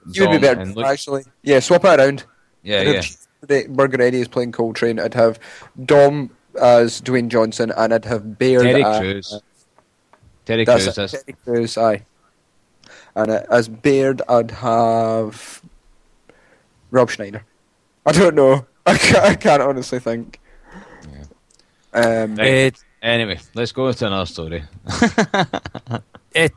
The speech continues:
Speaker 3: Tiger Claw in the chat says that he thinks Ratchet and Clank will turn out to be a better video game movie than Gears of War. I would probably agree with that.
Speaker 1: It's a children's based
Speaker 3: It
Speaker 1: one,
Speaker 2: I
Speaker 1: though.
Speaker 2: wouldn't. I, I wouldn't. I think.
Speaker 3: I
Speaker 2: I think this film's gonna be exactly like playing the game without playing it.
Speaker 1: Same.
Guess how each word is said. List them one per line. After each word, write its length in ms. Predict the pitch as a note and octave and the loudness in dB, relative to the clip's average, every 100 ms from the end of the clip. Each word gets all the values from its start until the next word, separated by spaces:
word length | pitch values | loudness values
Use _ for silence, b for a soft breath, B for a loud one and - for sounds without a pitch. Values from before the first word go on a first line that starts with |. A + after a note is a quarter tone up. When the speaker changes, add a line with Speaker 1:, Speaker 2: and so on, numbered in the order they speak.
| - | -6
Speaker 3:
Tiger 280 | - D#3+ E3+ | -2 -2 -2
Claw 300 | - D3 D3 | 0 2 4
in 60 | C#3+ | 2
the 60 | |
chat 260 | C3 C3 G#2+ | 0 -2 -2
says 200 | C#3 B2+ | -6 -10
that 80 | A#2+ | -12
he 60 | A#2+ | -14
thinks 340 | B2+ B2 - | -14 -16 -18
Ratchet 380 | B2 B2 - C3+ | -14 -14 -14 -20
and 100 | C3+ | -18
Clank 540 | - C#3+ C#3+ - - _ | -14 -14 -16 -20 -20 _
will 140 | - C3 | -16 -12
turn 160 | C3+ | -10
out 140 | C3 A#2+ | -8 -8
to 40 | |
be 240 | C3 B2 B2 | -8 -8 -8
a 120 | A2+ | -10
better 600 | _ B2 B2 A#2 B2 A#2 | _ -4 -4 -2 -4 -6
video 280 | A#2 B2 C3 | -8 -10 -8
game 220 | C3+ C3 | -10 -8
movie 300 | C3+ C3 C3+ | -6 -6 -6
than 120 | C3 | -6
Gears 220 | B2 C3+ | -4 -4
of 80 | B2+ | -4
War. 140 | C#3 D3+ _ _ | -6 -8 _ _
I 160 | C#3+ D3 | 0 2
would 140 | C#3+ B2+ | 2 0
probably 220 | C#3 B2+ | 0 -2
agree 180 | B2+ B2+ | -4 -6
with 120 | C3+ | -6
that. 200 | - - _ _ _ _ - | -8 -14 _ _ _ _ 0
Speaker 1:
It's 200 | E3+ F#3 | 2 2
a 80 | E3 | 2
children's 520 | - C#3 C3+ D3+ C#3+ | 2 2 0 -6 -4
based 260 | D3+ D3 - | -2 -2 0
Speaker 3:
It 60 | |
Speaker 1:
one, 80 | D#3 | 0
Speaker 2:
I 100 | D#3+ | 2
Speaker 1:
though. 60 | - | 2
Speaker 2:
wouldn't. 240 | C3+ F3 - | -2 -8 -8
I, 140 | C#3+ | -4
I 120 | C#3+ | -2
wouldn't. 200 | D3+ D#3 | -2 -2
I 100 | D#3+ | -4
think. 340 | E3+ - G3+ - | -2 0 0 -2
Speaker 3:
I 60 | |
Speaker 2:
I 20 | C#3+ | -6
think 180 | E3+ D3 | -6 -4
this 200 | C#3 - | -2 -2
film's 240 | B2 A2+ | -4 -4
gonna 160 | A#2 G#2 | -8 -10
be 80 | |
exactly 460 | G2 E2+ G#2 G#2 A2 | -8 -4 -2 -4 -6
like 180 | G#2 G2+ | -10 -10
playing 420 | - G#2 G2+ F#2 _ - | -14 -12 -12 -14 _ -16
the 140 | F#2+ | -12
game 240 | G2 G2 | -8 -8
without 240 | F#2+ G#2+ F2+ | -8 -10 -12
playing 220 | G#2 A#2+ | -10 -10
it. 80 | - _ _ _ | -10 _ _ _
Speaker 1:
Same. 340 | - C#3+ C#3+ | -2 2 2